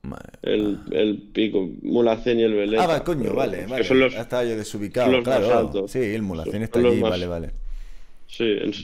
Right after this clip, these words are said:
Speaker 2: en,
Speaker 1: Vale.
Speaker 2: ahí en Sierra, Sierra Nevada. Guapísimos, la verdad.
Speaker 1: Sí, hostia. Te-, porque, digamos, tú tiras mucho de montañismo, eso te gusta, ¿no? Lo llevas
Speaker 2: Sí, sí, a mí,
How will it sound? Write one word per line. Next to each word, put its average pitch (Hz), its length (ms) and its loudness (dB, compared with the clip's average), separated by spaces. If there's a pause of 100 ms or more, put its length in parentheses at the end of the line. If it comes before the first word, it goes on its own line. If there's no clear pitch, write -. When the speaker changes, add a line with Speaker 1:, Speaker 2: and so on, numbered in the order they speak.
Speaker 2:
en, 104 120 0
Speaker 1:
Vale. - 40 -2
Speaker 2:
ahí 107 220 2
en 107 140 2
Sierra, 101 480 -2 (400)
Sierra 104 380 -2
Nevada. 107 520 2 (840)
Guapísimos, 101 840 0
la - 100 -2
verdad. - 320 -2 (260)
Speaker 1:
Sí, - 320 -8
hostia. - 300 -12 (200)
Te-, 101 120 -4
porque, 110 320 -2 (100)
digamos, 101 420 -2 (180)
tú 107 160 -4
tiras 101 240 0
mucho 98 260 0
de 107 80 4
montañismo, 85 680 0
eso 85 220 -2
te 82 100 -2
gusta, 101 520 -2
¿no? 101 200 -2
Lo 92 100 0
llevas 87 580 -2
Speaker 2:
Sí, 117 200 6
sí, 117 260 2
a 101 80 0
mí, 104 180 -2